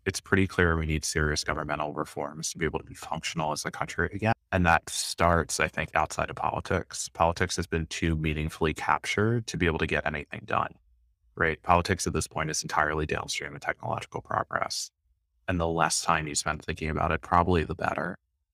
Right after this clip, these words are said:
right? There are certain things that remain kind of needing to be solved by politics and are important issues that sit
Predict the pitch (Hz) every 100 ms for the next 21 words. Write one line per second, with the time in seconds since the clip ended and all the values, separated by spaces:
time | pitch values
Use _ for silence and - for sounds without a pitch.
0 | _ 95 87 92 - 110 101 - 87 82
1 | 78 76 _ 95 90 82 82 80 78 76
2 | 76 69 - _ _ 87 92 95 87 -
3 | 71 76 76 71 - - - 80 - 117
4 | - - 78 76 - 78 76 73 - 76
5 | 82 80 - 78